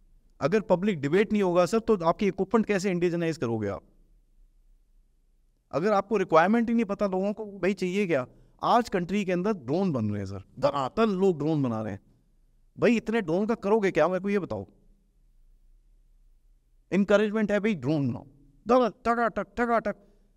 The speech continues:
नाइंटी परसेंट of the people are assembling things। Propeller कहाँ बनता है उसका? तो आज जो Make इन India का game चल रहा है,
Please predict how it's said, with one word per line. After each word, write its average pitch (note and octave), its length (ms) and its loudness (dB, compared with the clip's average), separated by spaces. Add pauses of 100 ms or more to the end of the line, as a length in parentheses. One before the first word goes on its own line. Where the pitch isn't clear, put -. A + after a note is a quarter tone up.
(220)
नाइंटी A#3 420 0
परसेंट A3 300 0
of G3 60 -2
the F#3+ 120 -4
people F#3+ 220 0
are F3+ 120 2
assembling B2 440 -4
things। - 180 -20 (880)
Propeller G3+ 380 0
कहाँ A3 180 0
बनता G#3 240 -2
है G3 60 0
उसका? F#3+ 220 -10 (2250)
तो - 220 -14
आज F3+ 220 4
जो B3+ 320 -2
Make E3+ 240 -2
इन A3+ 80 0
India A3 240 0
का A#3+ 120 -2
game F#3 280 0
चल F3+ 140 -2
रहा F3+ 200 0
है, D#3+ 300 -8